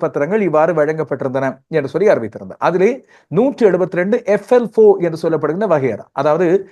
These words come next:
இது சில்லறை வைன் ஸ்டோர்ஸ் சாதாரண கடைகள் மூலமாக விற்கப்படுகின்ற ஒயின் ஸ்டோர்ஸாக மதுபானங்கள் விற்கப்படுகின்ற வழமையாக நாங்கள் பார்க்கின்ற அந்த மதுபானச்சாலைகளுக்கான அனுமதி பத்திரங்கள்.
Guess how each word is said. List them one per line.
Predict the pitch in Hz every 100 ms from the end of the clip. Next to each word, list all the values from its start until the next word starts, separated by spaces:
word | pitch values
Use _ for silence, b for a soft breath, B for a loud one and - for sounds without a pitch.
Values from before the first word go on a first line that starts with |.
| B -
இது | 180 240 -
சில்லறை | 220 233 226 220 147
வைன் | 160 214 214
ஸ்டோர்ஸ் | 220 220 220 _ _ _ _ 202
சாதாரண | 196 202 190 185 170 -
கடைகள் | 180 196 208 185
மூலமாக | 185 180 180 160
விற்கப்படுகின்ற | 175 165 165 165 143
ஒயின் | 147 180
ஸ்டோர்ஸாக | - 156 151 135 139
மதுபானங்கள் | 175 175 170 165 160 147
விற்கப்படுகின்ற | 147 165 151 151 202 220 B -
வழமையாக | 160 190 190 185 170
நாங்கள் | 165 156
பார்க்கின்ற | 156 151 156
அந்த | 139 135
மதுபானச்சாலைகளுக்கான | 151 151 139 143 127 117 117 190 165
அனுமதி | 127 135 131
பத்திரங்கள். | 120 90 -